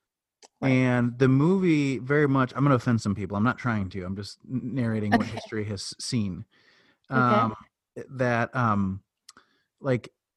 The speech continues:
Speaker 2: rock and roll was on the verge of dying, you know?
Speaker 1: Uh-huh.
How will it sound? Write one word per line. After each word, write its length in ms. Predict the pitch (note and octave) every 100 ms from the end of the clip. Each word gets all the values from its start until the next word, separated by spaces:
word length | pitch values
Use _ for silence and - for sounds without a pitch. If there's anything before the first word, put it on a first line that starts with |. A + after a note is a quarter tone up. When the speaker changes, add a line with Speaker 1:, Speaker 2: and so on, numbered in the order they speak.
| _
Speaker 2:
rock 300 | B2+ C3 C#3
and 120 | C#3
roll 260 | B2+ B2 B2+
was 160 | B2 A#2+
on 80 |
the 80 | A2+
verge 240 | G2+ A2 G#2
of 80 | G2
dying, 460 | G#2 G#2+ C#3 D#3+ - _ _ _ _ -
you 100 | E3
know? 280 | F#3 G3+ G#3+ _ _
Speaker 1:
Uh-huh. 360 | A#3 A3 G3+